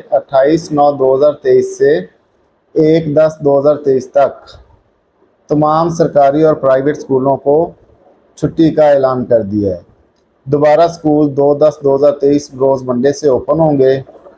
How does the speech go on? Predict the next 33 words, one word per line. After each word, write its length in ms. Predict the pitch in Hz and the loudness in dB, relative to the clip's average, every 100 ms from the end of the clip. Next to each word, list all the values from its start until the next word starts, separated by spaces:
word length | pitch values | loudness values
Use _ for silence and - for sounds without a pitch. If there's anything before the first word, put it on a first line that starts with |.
| _ _ _ _ - | _ _ _ _ -4
लिहाजा 560 | 135 131 135 127 147 151 147 139 _ _ _ _ _ - | -2 0 0 0 2 2 0 -6 _ _ _ _ _ -8
अपने 300 | - 156 151 | -6 -2 0
बच्चों 320 | 147 147 156 | -2 0 0
को 120 | 156 135 | 0 0
घरों 220 | 131 143 | 0 2
में 140 | 160 | 2
रखें 360 | 156 160 - 160 156 _ _ | 0 -2 -2 -2 -2 _ _
ताकि 400 | 147 151 160 160 156 | -2 0 0 0 0
बच्चे 420 | 143 143 151 151 143 151 | 0 0 0 0 0 -2
इस 200 | 151 - | -2 -2
मूजी 360 | 143 139 135 160 | 0 0 2 0
वबा 340 | 156 135 131 127 | 0 0 0 0
से 160 | 127 143 | -2 -2
महफूज 480 | 135 - 127 117 110 | -2 -2 -2 0 -2
रहें। 320 | 107 117 98 92 _ _ - - | -2 -4 -8 -14 _ _ -20 -8
हुकूमत 380 | 139 160 156 147 | -4 0 0 0
पंजाब 480 | 170 165 151 151 151 | 0 0 2 2 0
की 200 | 151 170 165 | -2 -2 0
तरफ 260 | 151 151 | 0 0
से 180 | 151 156 147 | 0 -2 0
जारी 300 | 139 131 147 | 0 0 -2
करदा 280 | 151 147 151 | 0 0 0
notification 680 | 135 147 143 151 147 151 | -2 -4 -4 -2 -2 -2
इसी 220 | 139 - 139 | -4 -4 -4
video 360 | 143 135 147 | -2 0 2
में 140 | 147 143 | 2 2
आपके 340 | 127 127 143 | 0 -2 -4
साथ 200 | - 139 | -2 -2
share 240 | - 143 135 | 0 -2 0
कर 200 | 127 127 | 0 -2
दिया 180 | 131 139 | 0 -2
गया 220 | 131 127 | 0 -2
है, 220 | 131 160 | -2 -6